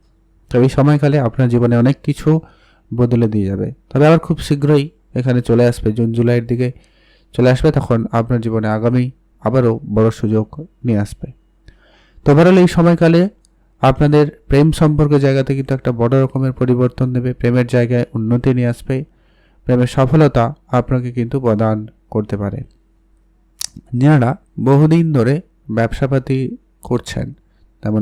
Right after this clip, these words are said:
ব্যবসাতে তেমন কোনো উন্নতি লক্ষ্য করছেন না, আপনি কিন্তু সেখানে পরিবর্তন করতে পারেন। ইনভেস্টমেন্টের দিকে মনোযোগ রয়েছে, আপনি ইনভেস্টমেন্ট করবেন ভাবছেন, তো সেটা আবার আপনারা শুরু করে দিতে পারেন। ইনভেস্টমেন্টের জায়গায় সফলতা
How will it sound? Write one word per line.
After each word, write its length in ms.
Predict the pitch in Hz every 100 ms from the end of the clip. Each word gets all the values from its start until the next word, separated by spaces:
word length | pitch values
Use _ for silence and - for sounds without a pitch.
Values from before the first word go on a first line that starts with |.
| 101
ব্যবসাতে 340 | 113 - 131 135
তেমন 200 | 127 131 135
কোনো 120 | 131 123 113
উন্নতি 360 | 117 120 127 127 _ _ _ _ _ 107
লক্ষ্য 180 | 110 113 110
করছেন 340 | 113 - 113 95
না, 80 | 107 _ _ _ _
আপনি 280 | - 113 135 131
কিন্তু 240 | 131 127 135 131 _ _ _ _ _ _ _ _ _
সেখানে 320 | - 123 127 120 131
পরিবর্তন 480 | 123 123 120 - 123 123
করতে 200 | 107 - 101
পারেন। 200 | 101 98 - -
ইনভেস্টমেন্টের 640 | 131 139 151 - 156 151 147
দিকে 140 | 147 139
মনোযোগ 300 | 135 135 135 127
রয়েছে, 260 | 131 127 131 113
আপনি 120 | - 131
ইনভেস্টমেন্ট 420 | 127 135 - 127 123
করবেন 260 | 120 123 120
ভাবছেন, 360 | 120 117 - 113 101 _ _ _ _ _
তো 60 | 120
সেটা 180 | 127 127 120
আবার 200 | 120 120 -
আপনারা 320 | - 120 117 117 -
শুরু 140 | 123 123
করে 120 | 113
দিতে 140 | 113 113
পারেন। 200 | 120 135 156 120
ইনভেস্টমেন্টের 640 | 117 117 - 120 113 117 107
জায়গায় 340 | 107 107 131 160 - _ _ _ _
সফলতা 540 | - 123 127 120 117